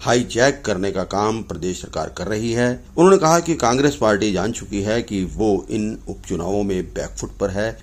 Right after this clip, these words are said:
इसलिए वो इस तरह से चुनाव लड़ रही है। उन्होंने कहा कि सरकारी अधिकारी चुनाव लड़ रहे हैं और कांग्रेसी पीछे हैं। डॉक्टर बिंदल ने कहा कि प्रदेश की जनता को धोखा देकर, माताओं बहनों को धोखा देकर, बेरोजगारों किसानों को धोखा देकर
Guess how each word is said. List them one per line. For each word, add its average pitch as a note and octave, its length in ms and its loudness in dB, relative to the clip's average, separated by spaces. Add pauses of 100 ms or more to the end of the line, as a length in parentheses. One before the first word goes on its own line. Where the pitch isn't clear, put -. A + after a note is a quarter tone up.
इसलिए G#2+ 580 0 (120)
वो F#2 360 0
इस - 160 -4
तरह B2+ 240 4
से F2+ 140 -8
चुनाव C#2 360 -10
लड़ C#2+ 80 -10
रही E2 200 -12
है। - 220 -18
उन्होंने G2 180 -2
कहा G2+ 200 -2
कि A2+ 140 -6
सरकारी G#2 480 -2 (140)
अधिकारी A2 500 0
चुनाव - 400 -10
लड़ F2 120 -8
रहे G#2 280 -6
हैं B2+ 240 2
और G2+ 300 0
कांग्रेसी F#2+ 640 -2 (160)
पीछे F2+ 280 -4
हैं। - 300 -14
डॉक्टर G#2+ 220 0
बिंदल A2 260 0
ने A#2+ 100 0
कहा A#2 240 0
कि - 160 -4
प्रदेश G#2 360 -2
की G#2+ 180 -4
जनता F#2+ 400 -2
को F#2 200 -4
धोखा G2 480 -4
देकर, G#2 580 -2
माताओं G#2 540 2
बहनों F#2+ 340 0
को F#2 160 -4
धोखा F2+ 340 -8
देकर, F2+ 380 -6
बेरोजगारों F2 680 -4
किसानों G2 540 -2
को - 140 -6
धोखा E2 300 -12
देकर F#2 420 -8